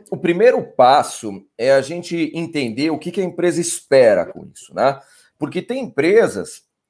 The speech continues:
que, de fato, querem promover a reflexão e a, e o, e o trabalho de melhoria ali desse ambiente de compliance. E tem empresas que buscam delegar a responsabilidade e a culpa ao outro, ou seja,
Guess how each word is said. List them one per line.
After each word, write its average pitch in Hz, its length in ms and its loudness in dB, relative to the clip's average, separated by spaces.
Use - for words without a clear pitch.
que, 160 200 -6
de 180 180 -4
fato, 147 580 0
querem 175 440 2
promover 143 600 0
a 127 40 4
reflexão 127 800 -2
e 120 180 -2
a, 113 160 4
e 120 140 -4
o, 117 200 -6
e 120 60 -8
o 120 80 -8
trabalho 127 840 2
de 131 200 -6
melhoria 160 800 2
ali 120 200 -2
desse 113 260 -10
ambiente 113 460 -6
de 104 80 -18
compliance. 92 580 -4
E 185 120 -4
tem 269 180 -4
empresas 160 760 4
que 180 140 -6
buscam 202 800 0
delegar 190 960 2
a 127 80 4
responsabilidade 175 1080 0
e - 20 2
a 160 60 4
culpa 208 520 -4
ao 156 160 2
outro, 107 420 -4
ou 117 80 -6
seja, 113 400 -2